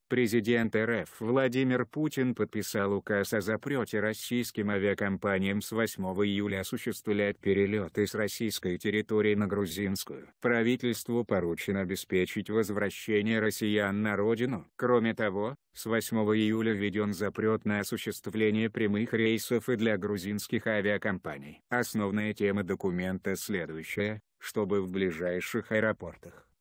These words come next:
в Баку, Ереване и Трабзоне, были установлены бесплатные так называемые шаттлы, которые легко привезут российских туристов в Грузию, заявил Алавердашвили в эфире Первого канала.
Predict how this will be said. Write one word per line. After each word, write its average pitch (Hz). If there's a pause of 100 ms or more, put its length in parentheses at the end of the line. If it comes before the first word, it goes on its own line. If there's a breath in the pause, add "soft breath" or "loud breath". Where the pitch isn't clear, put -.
(120)
в 104
Баку, 98 (260)
Ереване 113
и -
Трабзоне, 87 (180)
были 120
установлены 104
бесплатные 104
так 101
называемые 104
шаттлы, 104 (180)
которые 101
легко 101
привезут 92
российских 110
туристов 120
в 98
Грузию, 85 (280)
заявил 98
Алавердашвили 101
в 98
эфире 113
Первого 101
канала. 82